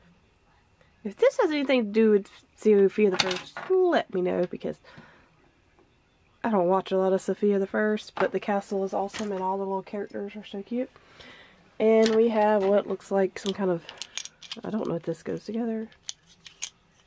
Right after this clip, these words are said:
No, I'm pretty sure this, it's like some kind of basket. I don't, it has like little slots here. I don't know what could go in it, but if we find something, we'll know. And it's a little tr-, like a little tray type thing.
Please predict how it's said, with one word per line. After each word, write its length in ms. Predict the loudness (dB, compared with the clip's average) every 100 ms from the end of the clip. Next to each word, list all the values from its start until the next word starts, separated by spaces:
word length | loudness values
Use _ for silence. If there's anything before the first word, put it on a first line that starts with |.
| _ _ _ _ _ _ _ _ _ _ -16 -16 -18 -18 -18 -14 -4
No, 100 | -2
I'm 100 | 0
pretty 140 | 0
sure 120 | -2
this, 240 | -4 -4 -8
it's 140 | -12 -4
like 120 | -4
some 140 | -4
kind 140 | -4 -4
of 100 | -2
basket. 560 | -4 -4 -4 -4 -4 -4
I 60 |
don't, 160 | -6 -8 _ -20 -20 _ -2
it 40 |
has 180 | 0 2
like 160 | 0 0
little 320 | 0 0 -4 -12
slots 440 | -14 -4 -4 -4 -2
here. 220 | 0 0
I 20 |
don't 220 | -2 -6 -6
know 300 | -4 -4 -6 -8
what 180 | -6 -6
could 140 | -8
go 100 | -6
in 80 | -4
it, 120 | -4
but 120 | -6 -8
if 120 | -6
we 80 | -6
find 220 | -6 -8
something, 220 | -8 -6
we'll 200 | -6 -6 -8
know. 120 | -10 -12 -20 -20 -20 _ _ -2
And 320 | 0 2 2
it's 220 | -2 -2
a 40 |
little 340 | 0 2 2 -2 -8 _
tr-, 360 | -20 -4 -4 -4 -6
like 160 | -12 -6
a 40 |
little 180 | -4 -4
tray 480 | -8 -6 0 2 2
type 380 | 0 -4 -4 -8
thing. 420 | -8 -4 -4 -6